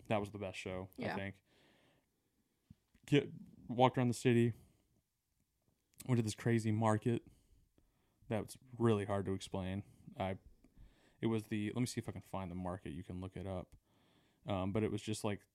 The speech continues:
Speaker 1: s-, this giant warehouse with, they, it's like they took it as a challenge to see how many booths can we squeeze into, like, a square,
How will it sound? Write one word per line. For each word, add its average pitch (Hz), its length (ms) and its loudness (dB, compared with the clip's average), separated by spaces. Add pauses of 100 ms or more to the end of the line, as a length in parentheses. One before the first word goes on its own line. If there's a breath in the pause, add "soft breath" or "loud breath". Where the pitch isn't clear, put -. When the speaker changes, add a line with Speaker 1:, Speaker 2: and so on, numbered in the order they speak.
(1040)
Speaker 1:
s-, - 340 -12 (140)
this 117 340 -2
giant 117 640 0
warehouse 123 640 0
with, 107 180 -4 (680)
they, 117 300 2 (120)
it's 120 240 -4
like 135 180 0
they 113 160 0 (140)
took 117 200 2
it 110 60 2
as 101 120 0
a 101 40 -4
challenge 98 500 -4
to 95 60 -10
see 98 300 -6 (540 soft breath)
how 113 320 4
many 113 320 2
booths 104 580 -6 (180)
can 104 180 -8
we 101 120 -2
squeeze 101 460 -6
into, 98 340 -6
like, 95 140 -6
a 98 100 -8
square, - 560 -8